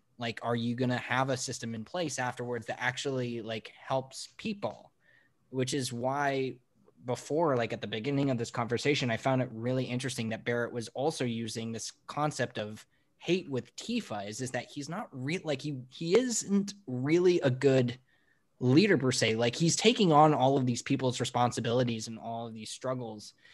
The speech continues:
and he's doing a really good job of doing that, but he isn't really the kind of person that's dealt with his own stuff yet. Like, he still has to go through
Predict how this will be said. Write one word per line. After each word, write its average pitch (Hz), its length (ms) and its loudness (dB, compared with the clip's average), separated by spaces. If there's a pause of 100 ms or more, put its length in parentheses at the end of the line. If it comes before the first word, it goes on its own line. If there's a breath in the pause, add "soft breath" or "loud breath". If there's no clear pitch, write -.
(220 soft breath)
and 131 100 -2
he's 139 140 -2
doing 202 200 2
a 160 40 -2
really 147 260 4
good 135 160 0
job 135 280 -4
of 123 120 -6
doing 135 200 0
that, 113 180 -4
but - 140 -12
he 214 380 -4
isn't 160 320 0
really 135 580 0
the 123 100 -8
kind 127 280 -2
of 123 160 -8
person 131 480 -4
that's 113 240 -6
dealt 123 300 -4
with 131 160 -6
his 117 220 -8
own 113 360 -6
stuff - 380 -4
yet. 104 240 -6
Like, 107 280 -6
he 107 160 -12
still 110 280 -8
has 113 180 -6
to 113 80 -10
go 110 160 -6
through 110 400 -4